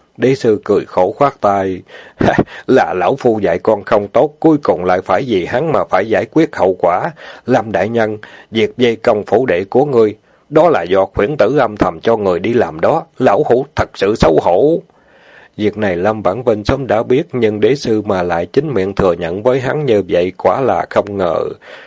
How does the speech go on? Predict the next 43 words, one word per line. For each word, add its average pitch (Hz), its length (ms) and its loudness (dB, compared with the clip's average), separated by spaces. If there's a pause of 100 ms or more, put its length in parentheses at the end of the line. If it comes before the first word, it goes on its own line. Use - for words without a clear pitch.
(220)
Cố 139 220 4
sư 107 200 2
liên 107 280 4
tục 85 220 0
thở 98 220 -2
than. 98 420 -2 (640)
"Từ 110 260 2
khi 123 200 4
hoàng 92 240 2
thượng 107 240 -2
đăng 110 200 -2
cơ 104 280 2
tới 143 160 0
nay, 101 320 -4 (120)
lão 117 280 2
hủ 127 260 0
không 113 220 0
quan 104 240 0
tâm 104 240 0
đến 135 200 -2
việc 92 280 -2
trong 110 220 0
triều 90 260 0
nữa, 101 300 0 (380)
một 104 280 2
lòng 87 240 2
chỉ 101 140 0
nghĩ 113 200 0
đến 151 260 0
việc - 260 0
du 120 140 4
ngoạn. 92 400 -2 (260)
Đối 160 220 4
với 156 140 2
sự 95 280 -2
tình 85 200 0
của 104 180 0
Bỉnh 110 200 0
Ngôn 113 300 0
cũng 95 200 -2
ít - 200 -2
hỏi 101 200 0
qua, 101 340 2